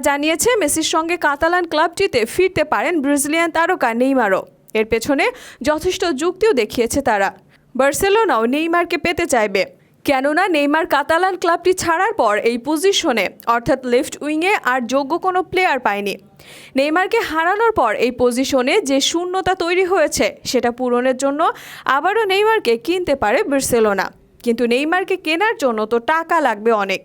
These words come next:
ফোর্বস জানিয়েছে নেইমারের প্রতি পিএসজি এতটাই বিরক্ত যে তাকে যদি ন্যায্য মূল্যে বিক্রি করতে না পারে তবুও নাকি লোনে ছেড়ে দিতে প্রস্তুত ফরাসি জায়ান্টরা, তা আবার আগামী মৌসুমে। আর এই সুযোগটা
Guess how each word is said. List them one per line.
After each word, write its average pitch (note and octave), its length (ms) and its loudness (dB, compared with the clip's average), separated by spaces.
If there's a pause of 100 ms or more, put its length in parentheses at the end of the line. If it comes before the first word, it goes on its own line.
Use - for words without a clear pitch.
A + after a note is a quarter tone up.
(520)
ফোর্বস E4 340 2 (180)
জানিয়েছে E4 500 0 (300)
নেইমারের A3+ 440 2
প্রতি A#3+ 220 2 (100)
পিএসজি D4 380 -2 (220)
এতটাই F#4 420 0
বিরক্ত F#4 340 0 (200)
যে A#3 160 2
তাকে A#3+ 180 -2 (100)
যদি C4+ 180 0 (380)
ন্যায্য C#4 240 0 (120)
মূল্যে F#4+ 240 0 (100)
বিক্রি E4 320 -2
করতে F#4+ 220 -2 (140)
না D4 80 0 (100)
পারে A3+ 240 0 (260)
তবুও F4 400 2
নাকি B3 220 0 (160)
লোনে D#4+ 360 0
ছেড়ে A#3 280 0
দিতে A3 240 -4
প্রস্তুত B3 360 0 (380)
ফরাসি E4 480 2
জায়ান্টরা, G3+ 440 0 (380)
তা C#4+ 80 4 (120)
আবার F4 200 0 (200)
আগামী D4+ 380 2
মৌসুমে। A3 440 2 (340)
আর B3+ 160 0
এই C4+ 120 -2
সুযোগটা E4 400 -2